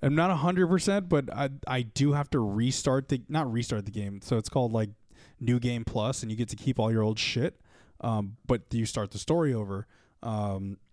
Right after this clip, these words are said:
I have to increase the difficulty level 'cause apparently the only way to get certain things is to have a higher difficulty level and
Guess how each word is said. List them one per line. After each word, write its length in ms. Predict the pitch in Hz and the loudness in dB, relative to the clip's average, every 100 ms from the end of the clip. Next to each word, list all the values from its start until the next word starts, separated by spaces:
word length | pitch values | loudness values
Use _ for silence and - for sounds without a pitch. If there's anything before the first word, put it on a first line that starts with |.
| _ - | _ -4
I 220 | 117 110 - | -4 -4 -8
have 240 | - 135 | -8 -4
to 180 | 135 - | -4 -4
increase 400 | 143 135 135 117 - | -4 0 0 0 -4
the 80 | |
difficulty 480 | 107 196 202 147 127 | -2 -2 -2 -4 -4
level 320 | 113 107 104 | -4 -4 -6
'cause 380 | 101 117 101 98 | -4 -4 -4 -6
apparently 560 | - 127 127 113 107 104 - | -6 -4 -2 -2 -4 -4 -4
the 80 | 120 | -2
only 180 | 120 | 0
way 140 | 113 113 | 0 -2
to 80 | 107 | -2
get 240 | 113 107 | -4 -2
certain 280 | - 120 113 | -4 -4 -4
things 480 | 127 113 110 101 - - - - | -4 -2 -4 -8 -12 -20 -20 -8
is 140 | 113 | -6
to 100 | - | -2
have 100 | 104 | -2
a 60 | 104 | -2
higher 240 | 117 104 | -2 -2
difficulty 500 | 101 104 101 98 - | -2 -4 -4 -6 -6
level 460 | 101 101 98 101 98 | -4 -4 -2 -2 -2
and 180 | 98 | -4